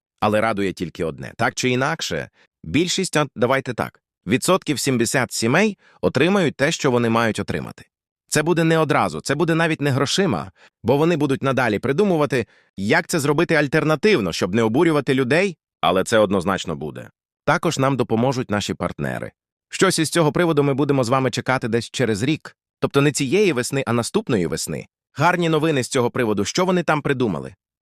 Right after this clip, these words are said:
Програма "Контракт тисяча сімсот двадцять чотири". Ну,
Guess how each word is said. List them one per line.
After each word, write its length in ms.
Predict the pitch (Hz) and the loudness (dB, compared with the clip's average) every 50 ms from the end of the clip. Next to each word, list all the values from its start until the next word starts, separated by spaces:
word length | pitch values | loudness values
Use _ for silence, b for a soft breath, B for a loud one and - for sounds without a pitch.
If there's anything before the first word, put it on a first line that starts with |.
| _ | _
Програма 440 | - 95 104 104 117 135 139 127 120 | 0 0 2 2 2 2 2 0 0
"Контракт 380 | - 120 113 98 117 123 113 - | 0 -2 0 0 0 0 0 0
тисяча 260 | 117 120 - - 110 | 0 0 0 0 -2
сімсот 320 | - 117 113 - 123 110 | -2 -2 0 0 2 2
двадцять 160 | 98 104 95 | 2 0 0
чотири". 320 | - - - 67 52 50 - _ _ _ _ - | -2 -4 -6 -6 -6 -8 -12 _ _ _ _ 4
Ну, 300 | 185 202 208 214 226 190 | 4 6 8 6 6 4